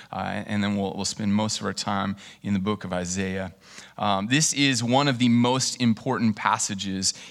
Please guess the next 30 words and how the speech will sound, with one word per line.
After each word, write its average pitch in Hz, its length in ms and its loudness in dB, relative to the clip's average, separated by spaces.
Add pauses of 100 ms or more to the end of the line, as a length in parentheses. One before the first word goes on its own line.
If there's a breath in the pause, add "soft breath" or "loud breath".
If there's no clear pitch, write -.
(120)
in 120 360 2 (220 loud breath)
all 107 300 2
of 95 100 -4
Scripture, 90 720 -6
uh, 95 120 -4
God's 101 340 2 (300)
covenant 113 520 2 (220 loud breath)
with 110 440 -2 (160)
David. 95 520 0
And 120 240 0
we 175 100 2
were 160 140 6
actually 123 360 0
in 147 200 2
this 151 180 0
passage 135 600 0 (200 loud breath)
several 135 460 2
months 127 360 2
back. 117 460 2
Maybe 139 400 2
you 143 140 4
remember 131 320 2
the 117 80 -2
context, 117 560 0
but 113 100 -2
just 120 260 -2
in 156 100 -2
case 135 340 -4
you 110 80 -2
don't, 101 440 -2